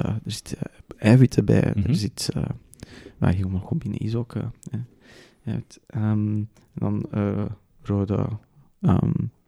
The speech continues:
Speaker 1: rode bloedcellen,
Speaker 2: Mhm.
Speaker 1: witte bloedcellen, eh, bloedplaatjes,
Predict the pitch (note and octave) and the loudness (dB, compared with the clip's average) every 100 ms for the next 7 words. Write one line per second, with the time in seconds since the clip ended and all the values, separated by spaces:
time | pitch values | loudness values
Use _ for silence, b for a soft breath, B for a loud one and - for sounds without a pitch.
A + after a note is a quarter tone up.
0 | - G2+ G2+ G#2+ A#2 A#2+ - A#2 A2 G2+ | -6 0 2 4 4 4 4 4 4 2
1 | F#2 C#3+ - - - - - - - G#2+ | -4 -2 0 0 4 2 2 -2 0 -2
2 | B B B B B - - - G2+ - | B B B B B -6 -2 0 -2 -2
3 | G2+ - - - - - - | -2 0 -2 0 -2 -4 -4